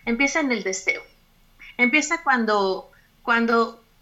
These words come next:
hoy te dice tu esposo, "¿Sabes qué? Vamos a, hoy voy a llegar temprano".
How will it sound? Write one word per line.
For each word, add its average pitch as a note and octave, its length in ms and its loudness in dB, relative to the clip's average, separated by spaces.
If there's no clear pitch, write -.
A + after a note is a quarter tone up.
hoy B3+ 340 0
te B3 160 -6
dice A#3+ 240 -8
tu A#3 100 -16
esposo, A3 340 -8
"¿Sabes B3+ 320 -6
qué? B3+ 400 -2
Vamos A#3 240 -8
a, G#3+ 220 -6
hoy G#3+ 100 -6
voy A#3+ 140 -6
a A#3+ 40 -4
llegar G3+ 300 -6
temprano". F#3+ 380 -10